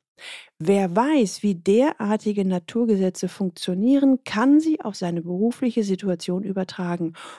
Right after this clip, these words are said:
und so neue, auch unkonventionelle Betrachtungsweisen finden.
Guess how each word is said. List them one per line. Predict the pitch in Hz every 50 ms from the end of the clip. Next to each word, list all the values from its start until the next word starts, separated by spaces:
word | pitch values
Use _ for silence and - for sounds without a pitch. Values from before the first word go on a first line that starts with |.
| - - _
und | - 208 208 185
so | - - 170 165
neue, | 165 165 165 175 180 190 208 233 262 294 320 339 349 - _ - _ _ _ _ _ -
auch | - 208 220 226 - - - _ _
unkonventionelle | - 294 320 330 302 - - 196 185 180 175 180 180 175 - - 190 185 185 180 180 185 190 190
Betrachtungsweisen | 185 180 - - - 180 180 180 - - 196 190 185 - - 185 180 185 185 202 202 196
finden. | - - 156 - - _ - -